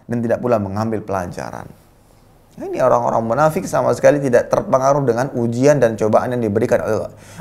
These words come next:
oleh Allah Subhanahu wa taala, baik sekali ataupun dua, dua kali. Maka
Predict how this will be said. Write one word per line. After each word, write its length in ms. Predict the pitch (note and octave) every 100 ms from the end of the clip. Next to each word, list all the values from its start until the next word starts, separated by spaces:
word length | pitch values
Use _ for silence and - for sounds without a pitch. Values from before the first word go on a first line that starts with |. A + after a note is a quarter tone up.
| D3
oleh 120 | F3
Allah 160 | C#3+ C3
Subhanahu 480 | - A2+ A#2+ B2 G#2+
wa 40 |
taala, 200 | A#2+ C3+
baik 240 | A#2 G#2 G#2
sekali 400 | - B2 D3 C#3+
ataupun 400 | - - F#3+ -
dua, 320 | - - - - - - -
dua 240 | - -
kali. 320 | - G1+ -
Maka 560 | - A2+ C#3+ - - -